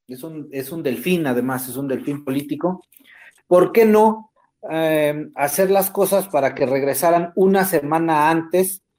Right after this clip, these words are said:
de la elección? Que también había analistas que decían esto, que la, el interés del presidente era que regresaran una semana antes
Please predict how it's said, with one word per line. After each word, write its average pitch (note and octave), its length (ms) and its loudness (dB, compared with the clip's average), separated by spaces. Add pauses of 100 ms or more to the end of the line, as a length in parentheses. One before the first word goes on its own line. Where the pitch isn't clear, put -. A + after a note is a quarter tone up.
(140)
de C#3+ 140 2
la D3 120 4
elección? E3 420 2
Que D3+ 100 0
también D#3 360 -2
había D#3 460 0 (200)
analistas C#3+ 680 -2
que B2 120 -4
decían C#3 320 -2
esto, G3+ 400 -4 (500)
que C3 260 -4
la, C3 160 2
el C3+ 200 -2
interés C#3 400 2
del D#3 800 4
presidente D#3+ 680 0
era D3+ 260 2
que C#3 120 -2
regresaran B2+ 500 -2
una F3 200 0
semana D#3+ 560 0
antes D#3+ 440 -2